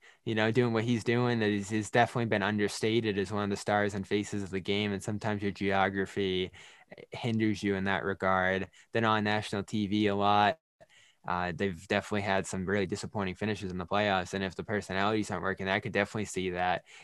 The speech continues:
He's, he's one of those guys, though, that stands to make a ton of money by sticking it out there for a little while longer, though. And I do think guys, seen what Bradley Beal and what Damian Lillard's doing right now, they're gonna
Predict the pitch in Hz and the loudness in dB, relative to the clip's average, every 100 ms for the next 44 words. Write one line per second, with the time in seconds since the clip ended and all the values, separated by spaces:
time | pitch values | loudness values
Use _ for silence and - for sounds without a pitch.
0 | - 135 127 139 _ _ _ 135 123 143 | -4 -2 -2 -8 _ _ _ -6 2 4
1 | 147 131 - 120 135 117 110 104 - 110 | 6 6 6 8 8 6 4 2 2 2
2 | 107 104 110 107 104 98 - 113 107 117 | 2 -2 -2 0 0 0 2 2 4 2
3 | 107 95 - 98 - 117 107 101 101 104 | 2 -2 -2 -4 0 -2 0 0 2 0
4 | - 92 90 101 98 95 95 95 92 95 | 0 -4 -2 -2 -2 0 0 0 0 -2
5 | 101 95 92 95 95 107 - 104 95 98 | -2 -2 -2 -2 0 -2 -2 -4 -2 2
6 | 98 95 92 90 - - - - - 104 | 2 2 0 -6 -16 -20 -20 -16 -4 -4
7 | 95 107 101 95 90 107 117 120 113 101 | -2 0 0 -2 -2 2 4 4 4 2
8 | 95 92 101 101 95 101 110 104 113 107 | -2 -2 0 0 -2 0 0 0 -2 -2
9 | 107 98 107 107 107 107 107 123 117 110 | -2 -2 0 2 2 0 2 2 2 2